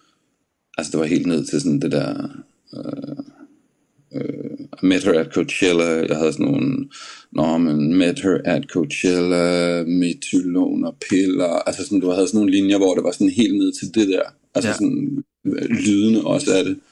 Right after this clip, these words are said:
Speaker 1: altså, "Novocaine, nu er du min", og sådan, altså.
Speaker 2: Ja.
Speaker 1: Øhm, ja.
Speaker 2: Jeg kan godt se, at det, det må være enormt også, ja, besværligt, eller, eller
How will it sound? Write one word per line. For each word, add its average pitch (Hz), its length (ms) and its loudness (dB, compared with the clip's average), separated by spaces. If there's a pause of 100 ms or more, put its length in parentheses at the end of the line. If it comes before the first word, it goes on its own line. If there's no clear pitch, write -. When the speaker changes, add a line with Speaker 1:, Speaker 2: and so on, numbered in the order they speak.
Speaker 1:
altså, 98 180 0
"Novocaine, 113 1120 2 (280)
nu 107 240 4
er 113 40 4
du 113 100 2
min", 110 720 2 (140)
og 143 80 -6
sådan, - 280 -2 (100)
altså. 87 220 -6 (1300)
Speaker 2:
Ja. 101 160 4
Speaker 1:
Øhm, 90 260 2 (1000)
ja. - 120 -2 (320)
Speaker 2:
Jeg 104 100 -6
kan 107 100 -8
godt 135 160 -2
se, 147 140 -8
at 139 120 -6
det, 123 200 -6
det 117 80 -4
må 107 80 -4
være 95 220 -4
enormt 117 300 -4 (680)
også, 104 320 -6 (300)
ja, 101 100 -6 (140)
besværligt, 117 520 -4
eller, 90 220 -6
eller 87 260 -8